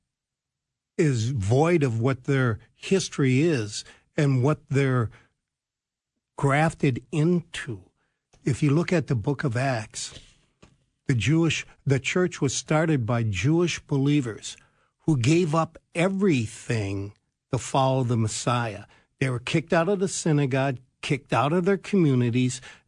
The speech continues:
They suffered physical, uh, and mental,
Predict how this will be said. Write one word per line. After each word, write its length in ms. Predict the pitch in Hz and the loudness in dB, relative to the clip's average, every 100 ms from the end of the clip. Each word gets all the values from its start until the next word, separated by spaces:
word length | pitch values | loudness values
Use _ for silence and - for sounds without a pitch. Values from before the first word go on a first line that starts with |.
| - | -2
They 120 | 123 | -2
suffered 600 | - - 156 156 156 110 | -2 0 0 0 -4 -4
physical, 800 | - - 151 185 185 196 202 208 - _ _ _ | -6 -2 0 0 0 0 0 -2 -12 _ _ _
uh, 400 | 190 135 131 127 135 | 0 2 2 0 -2
and 260 | 131 120 | -2 0
mental, 560 | 120 143 151 175 170 151 | 2 0 0 0 0 -2